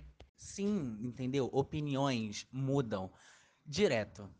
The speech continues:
Você pode tá com um tipo de o-, pensamento barra opinião,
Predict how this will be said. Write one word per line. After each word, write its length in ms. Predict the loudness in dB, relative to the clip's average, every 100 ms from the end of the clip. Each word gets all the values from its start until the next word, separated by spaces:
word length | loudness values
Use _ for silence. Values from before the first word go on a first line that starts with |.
| _
Você 600 | 0 0 2 0 4 4
pode 380 | 6 6 6 2
tá 240 | 0 0
com 260 | 0 -4 -2
um 100 | -2
tipo 320 | -2 -2 -4 -4
de 280 | -4 -6 -8
o-, 160 | -12 -12 -20 -10
pensamento 580 | -6 -4 -4 -2 -4 -4
barra 320 | 2 2 2
opinião, 680 | -2 -8 -6 -4 -2 -2 -4